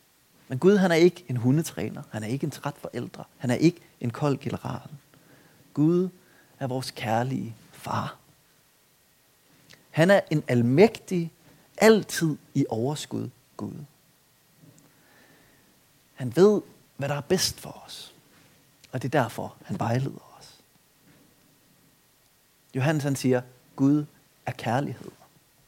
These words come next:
Og derfor ønsker han for os, at vi må lære at elske. Og derfor befaler han ting over os,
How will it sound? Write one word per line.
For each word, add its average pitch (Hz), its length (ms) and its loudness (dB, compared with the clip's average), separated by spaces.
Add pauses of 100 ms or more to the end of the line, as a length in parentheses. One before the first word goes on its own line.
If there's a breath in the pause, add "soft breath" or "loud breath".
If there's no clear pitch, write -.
(2500)
Og - 120 -10
derfor 127 340 -4
ønsker 151 320 -2
han 127 120 -6
for - 160 -8
os, - 360 -8 (400 soft breath)
at 113 80 -10
vi 123 80 0
må 117 100 0
lære 107 420 -2 (580)
at 117 140 -8
elske. - 420 -6 (1600)
Og 135 100 -6
derfor 165 260 4
befaler 196 540 4
han 143 140 4
ting 202 240 4
over 139 240 8
os, 127 160 -4